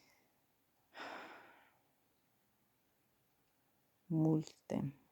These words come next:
мультяшки. Кого сюди брати, га? Взяти в мене ж немає кого,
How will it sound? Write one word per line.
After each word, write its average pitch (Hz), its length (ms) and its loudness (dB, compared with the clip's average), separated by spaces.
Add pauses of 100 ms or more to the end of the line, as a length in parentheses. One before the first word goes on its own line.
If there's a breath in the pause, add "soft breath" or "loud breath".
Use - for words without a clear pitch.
(160)
мультяшки. 165 960 6 (3000)
Кого 170 320 6
сюди 170 300 2
брати, 165 480 6
га? 175 300 4 (2250)
Взяти 208 420 12
в 202 40 12
мене 202 300 12
ж 196 180 8
немає 202 460 12
кого, 190 640 12